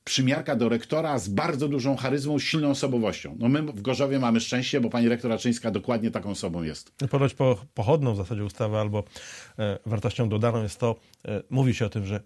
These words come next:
Speaker 2: środowiska akademickie w końcu zaczęły ze sobą ściśle współpracować, rozmawiać.
Speaker 1: Dokładnie tak. To, to, to też się tak stało i myślę, że ten proces będzie się pogłębiał, bo ta rozmowa będzie niezbędna chociażby w takiej sferze jak budowanie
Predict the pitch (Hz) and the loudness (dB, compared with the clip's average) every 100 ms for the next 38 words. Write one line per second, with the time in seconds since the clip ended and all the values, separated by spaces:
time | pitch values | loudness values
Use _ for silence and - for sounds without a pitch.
0 | - 139 113 110 131 - 131 120 _ - | -6 -2 0 0 -2 0 -2 -2 _ -12
1 | 104 120 110 117 - 117 - 143 143 120 | -4 -2 0 -2 -2 -6 -2 -2 0 -2
2 | 113 - 113 107 120 117 - _ - - | -4 -4 -6 -4 -4 -4 -6 _ -14 -8
3 | - 131 120 - 123 123 127 104 - 143 | -6 -2 -2 -2 -4 -2 -2 -4 2 2
4 | 151 139 160 127 95 95 - - - - | 4 4 2 2 -2 -8 -16 -20 -20 -8
5 | - 120 - 170 180 233 82 - - _ | -4 -2 -2 0 2 2 0 -10 -20 _
6 | - 113 120 117 123 113 127 120 - 135 | -2 0 0 0 -2 0 -2 0 0 -2
7 | 120 113 - 101 95 135 139 135 131 131 | -2 -2 -4 -2 2 2 2 2 2 2
8 | 120 120 120 120 117 107 113 107 98 110 | 0 2 2 0 -2 0 0 0 -2 -2
9 | 90 107 170 196 90 73 - - - 92 | -2 2 4 4 2 -2 -12 -20 -10 -2
10 | 92 98 95 95 92 92 95 113 98 95 | 0 2 4 2 2 0 0 0 -2 0
11 | 98 113 107 95 104 95 98 98 98 104 | 2 2 2 0 0 0 0 2 2 0
12 | 92 101 117 113 98 - 104 95 101 101 | 0 2 2 2 -2 -2 -2 -2 -4 -4
13 | 110 98 - 110 104 98 98 98 104 95 | -2 -2 0 0 0 -2 -2 -2 0 0
14 | 92 95 98 | 0 0 -2